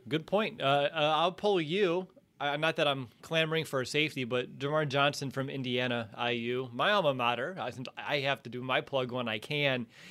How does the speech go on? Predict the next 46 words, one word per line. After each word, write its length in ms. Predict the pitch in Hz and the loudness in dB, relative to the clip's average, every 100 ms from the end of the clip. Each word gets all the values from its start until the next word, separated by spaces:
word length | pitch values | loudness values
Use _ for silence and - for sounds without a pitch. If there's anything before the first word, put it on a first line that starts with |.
| - | -8
he's 280 | 165 220 165 | -2 -2 0
available, 480 | 143 135 135 143 143 | 0 0 0 2 2
and 80 | |
I 100 | 135 | 2
thought 180 | 160 143 | 0 0
he 160 | 120 165 | 0 0
would 160 | 151 | 0
be, 200 | 123 127 - | -2 -4 -4
would 220 | 127 120 | -2 0
be 160 | 123 | 2
off 180 | 123 123 | 2 2
the 80 | 120 | -2
board 300 | 107 139 139 | -2 0 0
here, 420 | 107 117 110 104 - - - - | 0 -2 -2 -4 -10 -20 -20 -4
uh, 140 | 110 113 | 0 0
before 360 | 117 - 143 | 0 -2 0
round 240 | 131 127 120 | 2 0 2
five. 240 | 147 127 | 0 2
Heck, 200 | 147 139 | 0 0
I 80 | 135 | 0
didn't 160 | 151 | 0
even 240 | 123 113 110 | -4 -6 -6
think 140 | 135 | -6
he 40 | 120 | -6
was 80 | |
gonna 180 | 104 131 | -4 -2
escape 460 | 110 - 135 131 - - | -4 -2 0 0 -2 -8
the 140 | - 104 | -4 -2
third 260 | 131 185 | 2 2
round, 380 | 175 107 98 90 | 2 0 -2 -4
so 100 | - | 0
that 160 | 147 156 | 0 2
one's 160 | 151 | 0
a 40 | 131 | 0
little 100 | 139 | 0
bit 160 | 139 120 | 0 -2
of 0 | |
a 80 | |
surprise 380 | 107 - 135 127 | -6 0 0 0
to 100 | - | -4
me. 320 | 123 143 139 - - - - - | -2 0 0 -4 -20 -20 -14 -2
Uh, 200 | 127 139 | 2 2
and 80 | 139 | 0
just 180 | 123 | -2
looking 380 | 123 151 160 151 | 2 2 4 2
at 380 | 120 131 135 123 | 2 2 2 0